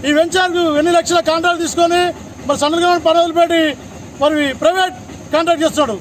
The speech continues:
మరి ఆయనపై వెంటనే కలెక్టర్ గారు చర్య తీసుకొని ఈ బావిపేట గ్రామాన్ని తక్షణమే వారం పది రోజుల్లో ఈ రోడ్డు క్లియర్ చేయకపోతే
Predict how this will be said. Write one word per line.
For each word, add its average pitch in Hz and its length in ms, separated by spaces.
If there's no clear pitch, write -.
మరి 294 140
ఆయనపై 330 300
వెంటనే 339 400
కలెక్టర్ 330 340
గారు 330 140
చర్య 330 280
తీసుకొని 339 420
ఈ 262 80
బావిపేట 349 420
గ్రామాన్ని 330 420
తక్షణమే 349 520
వారం 339 300
పది 339 180
రోజుల్లో 339 300
ఈ 311 100
రోడ్డు 330 340
క్లియర్ 330 280
చేయకపోతే 330 440